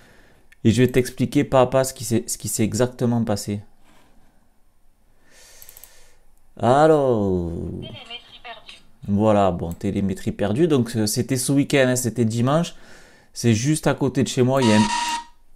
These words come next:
Speaker 1: Juste à côté, ouh, ju-, c'était ce week-end, juste à côté de chez moi, il y a un petit champ. Voilà, je, je suis sorti, euh, pas très loin, hein, euh, c'est à quoi, deux cents mètres de chez moi.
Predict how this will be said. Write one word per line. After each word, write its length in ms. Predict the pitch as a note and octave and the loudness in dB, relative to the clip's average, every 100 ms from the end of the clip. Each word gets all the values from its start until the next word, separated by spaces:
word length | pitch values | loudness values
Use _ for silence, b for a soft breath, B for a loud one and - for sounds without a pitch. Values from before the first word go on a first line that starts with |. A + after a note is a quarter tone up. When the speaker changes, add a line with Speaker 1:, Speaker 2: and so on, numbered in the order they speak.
| - - - | -20 -20 -8
Speaker 1:
Juste 280 | A2 A#2+ - | -4 -2 4
à 80 | D3+ | 4
côté, 220 | - D3 - - - - | 4 -2 -2 -4 -4 -2
ouh, 840 | E3 G4 F#4 D4 D#4 D4+ D#4+ D4 - - | 0 2 0 0 -2 2 2 0 -4 -10
ju-, 360 | F#2+ G#2+ F#3 F#3 | -8 0 0 0
c'était 520 | - - B2+ B2 C3+ | -4 -2 -2 2 2
ce 180 | B2 - | 2 6
week-end, 460 | D#3+ D#3+ - D#3 E3+ | 6 6 4 4 4
juste 220 | C3+ C#3 | -2 0
à 60 | C#3+ | -2
côté 280 | D3 C3+ C#3 | 0 -2 -2
de 40 | |
chez 120 | - | -2
moi, 160 | C#3 D3 | -2 2
il 60 | |
y 20 | A#2 | 2
a 20 | |
un 60 | |
petit 240 | A2+ - B2+ | 2 -2 -2
champ. 380 | - D#3 D3+ - B B B B B B B B B B B B _ | 2 2 0 -6 B B B B B B B B B B B B _
Voilà, 420 | G2 A2+ B2 A#2 | 6 10 10 10
je, 280 | F#2+ G2+ G2 | 6 0 0
je 100 | F#2 | -2
suis 200 | F#2+ - | -4 -8
sorti, 600 | - G#2 - - A#2 A#2 | -4 -4 -4 -4 0 2
euh, 120 | F#2+ | 2
pas 180 | F#2 G#2 | 2 -2
très 220 | G2+ - | -2 -2
loin, 180 | F#2 A2+ | 2 2
hein, 260 | C3+ A2+ G#2 | 0 -2 -2
euh, 460 | F2+ E2+ E2 E2 E2 D#2+ E2 D#2+ | -2 -4 -6 -8 -10 -12 -12 -14
c'est 160 | - E2 | -12 -12
à 60 | |
quoi, 160 | D#2+ E2 | -8 -8
deux 160 | E2 F#2 | -6 -4
cents 160 | A2 | -2
mètres 160 | G2+ F#2 | -2 -2
de 80 | F#2+ | -4
chez 180 | - | -4
moi. 220 | F2 G2 | -6 -6